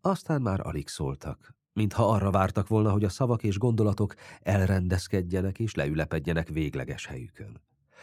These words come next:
A kések sziszenve vágták a paprikát, hagymát, szalonnát, s amikor az öreg a parázs fölé tette a serpenyőt, olyan illat kezdett terjengeni, hogy Gyula nyelt egyet, Csikasz pedig áhítattal nézte a serpenyőt, mintha valami kinyilatkoztatást várna.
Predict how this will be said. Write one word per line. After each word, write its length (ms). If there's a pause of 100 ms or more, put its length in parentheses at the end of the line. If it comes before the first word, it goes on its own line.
(320)
A 100
kések 380
sziszenve 560
vágták 440
a 40
paprikát, 680
hagymát, 460
szalonnát, 680 (220)
s 100
amikor 260
az 100
öreg 220
a 60
parázs 400
fölé 220
tette 320
a 40
serpenyőt, 840
olyan 320
illat 300
kezdett 420
terjengeni, 640
hogy 220
Gyula 240
nyelt 460
egyet, 460
Csikasz 420
pedig 400
áhítattal 840
nézte 360
a 60
serpenyőt, 600
mintha 240
valami 320
kinyilatkoztatást 1200
várna. 460